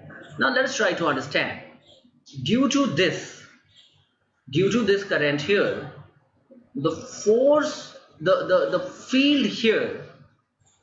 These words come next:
will be according to the right hand rule in a direction that will go vertically downwards here, right? They are parallel conductors.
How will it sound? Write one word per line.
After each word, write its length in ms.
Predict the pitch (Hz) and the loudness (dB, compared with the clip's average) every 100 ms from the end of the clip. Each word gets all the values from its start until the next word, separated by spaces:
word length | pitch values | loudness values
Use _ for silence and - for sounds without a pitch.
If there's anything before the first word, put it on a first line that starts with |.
| _ _ _ | _ _ _
will 320 | 160 165 220 | 0 2 2
be 140 | 214 285 | 2 2
according 540 | - 196 202 208 254 | 2 2 2 2 0
to 100 | 247 | 0
the 100 | 240 | 2
right 260 | 208 175 202 | 2 2 0
hand 280 | 220 214 165 | 0 -2 -2
rule 640 | 190 190 143 143 220 262 - _ - - - _ _ | 0 2 2 0 -4 -10 -14 _ -20 -20 -20 _ _
in 560 | 185 220 269 294 302 - - _ - | 2 2 2 0 -4 -8 -20 _ -2
a 120 | 180 | 2
direction 880 | 180 160 165 208 - 226 175 202 285 - - _ _ _ 135 | 4 4 4 2 0 0 0 -2 -4 -8 -18 _ _ _ -6
that 200 | 131 175 | 0 0
will 160 | 220 233 165 | 0 -4 2
go 260 | 190 226 254 | 6 6 4
vertically 600 | 160 196 190 208 220 233 | 2 2 2 0 0 0
downwards 580 | 165 165 180 190 196 - | 0 0 2 4 4 2
here, 200 | 147 113 - - - - - - - | -4 -4 -6 -14 -18 -18 -20 -20 -8
right? 280 | 151 220 262 - - _ _ _ _ _ _ _ _ | -2 -2 -4 -12 -20 _ _ _ _ _ _ _ _
They 80 | 143 | 0
are 80 | 160 | 2
parallel 340 | 160 175 214 | 4 2 2
conductors. 640 | 214 208 214 269 285 - | 0 0 0 2 0 -2